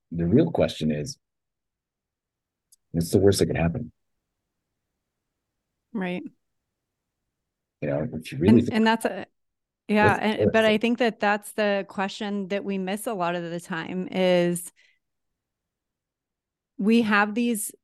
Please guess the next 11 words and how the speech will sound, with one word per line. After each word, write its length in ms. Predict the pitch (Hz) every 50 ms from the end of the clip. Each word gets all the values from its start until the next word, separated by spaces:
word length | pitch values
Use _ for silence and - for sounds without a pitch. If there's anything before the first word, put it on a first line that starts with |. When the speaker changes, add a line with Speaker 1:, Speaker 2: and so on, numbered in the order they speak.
| 208 175
Speaker 2:
beliefs 840 | 170 214 208 202 185 190 190 202 254 285 277 - - - - - - _ _ _ _ _ -
about 400 | 208 190 170 196 196 - - -
certain 340 | - 214 208 - 220 220
situations, 960 | 208 - 220 202 - 214 202 185 175 180 185 - - 233 240 254 262 269 254 - - _ _ _ - -
and 200 | - 220 220 220
sometimes 580 | 208 - 208 190 180 208 208 220 254 269 269 247
they 140 | - 214 190
are 280 | - - 175 175 196
based 320 | 202 196 226 240 247 240 -
on 140 | 247 240 254
experiences, 760 | 262 247 - - 262 262 269 277 285 277 - 302 294 277